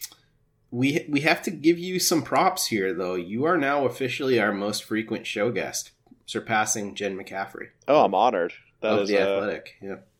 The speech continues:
Speaker 2: that is a, that's impressive. I didn't know that. Um, yeah, Jen is, Jen's great, but, uh, I'm proud to have the title now, and, uh,
Speaker 1: <laughs>
Speaker 2: we'll see how long it lasts, though. <laughs>
Speaker 1: Yeah, yeah.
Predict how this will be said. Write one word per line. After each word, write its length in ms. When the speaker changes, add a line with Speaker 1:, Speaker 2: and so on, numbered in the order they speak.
Speaker 2:
that 160
is 160
a, 320
that's 360
impressive. 460
I 80
didn't 160
know 140
that. 300
Um, 460
yeah, 220
Jen 260
is, 220
Jen's 300
great, 360
but, 160
uh, 280
I'm 120
proud 360
to 160
have 260
the 100
title 300
now, 220
and, 280
uh, 240
Speaker 1:
<laughs> 180
Speaker 2:
we'll 100
see 160
how 100
long 260
it 60
lasts, 380
though. 220
<laughs> 60
Speaker 1:
Yeah, 400
yeah. 320